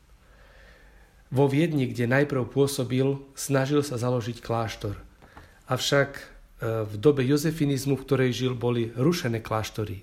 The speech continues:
a on chcel založiť ďalší. Zdalo sa to ako bláznovstvo. Avšak Klement sa nevzdával,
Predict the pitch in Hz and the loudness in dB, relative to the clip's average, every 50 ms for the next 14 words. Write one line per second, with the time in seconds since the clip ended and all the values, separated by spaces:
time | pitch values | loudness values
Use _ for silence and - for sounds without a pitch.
0 | - - - 110 127 147 165 165 160 165 - - 131 123 107 123 123 131 127 110 | -12 -6 -2 0 2 2 2 0 -2 -6 -2 -2 0 0 0 0 0 0 0 -2
1 | 117 107 98 110 113 117 113 - - - 107 95 - - - - - - - - | -4 -4 -2 -2 -2 -2 -2 -4 -6 -8 -10 -12 -12 -18 -20 -20 -20 -20 -20 -20
2 | - - - - - - - - 110 127 151 170 175 175 - 151 160 160 151 147 | -20 -20 -20 -20 -20 -20 -12 -2 2 4 4 4 4 2 0 -2 0 2 2 2
3 | 139 - 143 123 107 127 123 127 131 120 131 131 123 - - - - 107 107 - | 2 2 0 0 2 2 2 2 2 2 0 0 -2 -2 -6 -8 -10 -10 -10 -10
4 | - - - - - - - - - - - - - 135 135 - - - 143 131 | -12 -18 -20 -20 -20 -20 -20 -20 -20 -20 -20 -8 0 0 0 2 4 2 2 2
5 | 127 - - - 135 135 143 151 151 147 - 143 123 123 135 135 127 110 113 117 | 2 -4 -2 0 2 4 4 4 2 2 0 0 2 2 2 2 0 -2 -2 -2
6 | 113 107 107 110 117 127 143 147 - | 0 0 0 0 0 0 -2 -4 -8